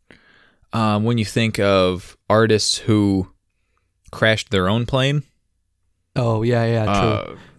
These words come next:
Speaker 1: John Denver comes to mind right off the bat.
Speaker 2: Yep.
Speaker 1: Um, you know, that's, that's obviously not a, a broad, um, scope of all of the plane crashes that have killed,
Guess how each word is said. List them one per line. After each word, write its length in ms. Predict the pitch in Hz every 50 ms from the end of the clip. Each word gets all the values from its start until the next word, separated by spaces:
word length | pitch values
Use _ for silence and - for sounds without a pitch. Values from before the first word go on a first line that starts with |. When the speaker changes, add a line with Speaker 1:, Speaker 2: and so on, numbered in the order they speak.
| _ _ _ _ _ _ _ _ -
Speaker 1:
John 260 | 107 113 113 120 117
Denver 380 | 110 107 110 120 117 117 117 113 - _
comes 260 | - 117 113 113 101
to 60 | -
mind 320 | 107 107 104 107 107 104 101
right 140 | 101 101 101
off 100 | 95 104
the 60 | 98
bat. 320 | 95 92 92 92 - - - 95 - _ _ _ _ _ _ _ _ _ _ _ _ _ -
Speaker 2:
Yep. 240 | 131 117 113 - - _ _ _ - - -
Speaker 1:
Um, 500 | 78 87 85 76 67 62 64 - - _ _ - _ _ _ _ _ _ _ -
you 120 | 113 110
know, 100 | 104 98
that's, 360 | 95 92 90 - - - - -
that's 260 | - 107 95 92 -
obviously 520 | 98 104 110 104 101 - - - 98 95
not 400 | 92 92 98 98 92 92 92 - - -
a, 580 | 92 90 87 85 85 78 73 73 57 50 - - - _
a 160 | 87 90 87
broad, 680 | 85 87 101 98 92 92 92 92 92 92 92 92 98 - _ _ _ _ _ _ _ _ _ _ _ _ _
um, 460 | - 85 82 80 82 80 78 90 98 - _ _ _ _ _ _ _ _ _ _ _ _ _ _ _ _ _ _ - _ _
scope 440 | - - - - 110 113 113 - 107
of 120 | 95 -
all 420 | - 104 101 104 110 110 110 113
of 120 | 110 101 113
the 60 | 104
plane 240 | - 113 110 110 104
crashes 380 | 113 110 110 104 110 113 101 104
that 100 | 101 98
have 140 | 101 95 -
killed, 440 | - 104 101 101 101 95 - -